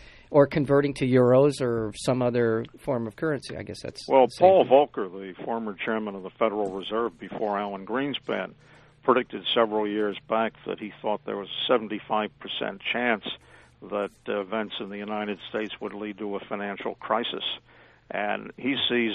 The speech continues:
Speaker 2: the, the weak link in all of these financial relationships, and so do I. We have a,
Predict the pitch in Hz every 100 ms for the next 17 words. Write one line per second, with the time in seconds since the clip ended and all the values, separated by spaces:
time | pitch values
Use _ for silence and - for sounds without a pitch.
0 | 92 107 101 104 104 123 - 110 113 113
1 | - 101 101 107 107 107 98 104 92 -
2 | 107 104 101 - 101 101 101 104 - 107
3 | - 127 - 95 - - 107 107 120 143
4 | 117 98 95 101 95 104